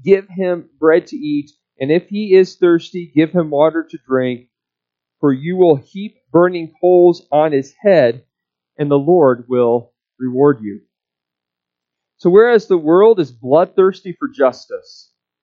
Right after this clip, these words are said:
wanting to pay people back, wanting to heap shame on their opponents, Scripture calls us to a different path. In these verses, which the Apostle Paul quotes in Romans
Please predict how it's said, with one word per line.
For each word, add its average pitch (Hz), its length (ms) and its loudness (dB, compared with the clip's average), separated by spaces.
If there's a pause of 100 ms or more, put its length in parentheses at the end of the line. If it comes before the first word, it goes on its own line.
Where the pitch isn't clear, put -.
(540)
wanting 175 500 -2
to 170 60 -2
pay 196 300 0
people 170 380 -8
back, 123 420 -2 (720)
wanting 196 300 -2
to 160 100 0
heap 208 480 -14 (160)
shame 185 680 -6
on 143 200 -4
their 143 180 0
opponents, 135 800 -6 (340)
Scripture 220 480 -6
calls 175 440 -2
us 139 200 -2
to 147 160 -6
a 135 40 -2
different 147 440 -4
path. 107 340 -6 (800)
In 240 160 2
these 269 200 -6
verses, 214 600 0
which 190 220 -2
the 185 120 -2
Apostle 196 560 -6
Paul 196 220 -2
quotes 196 360 -8
in 170 80 -16
Romans 170 500 -10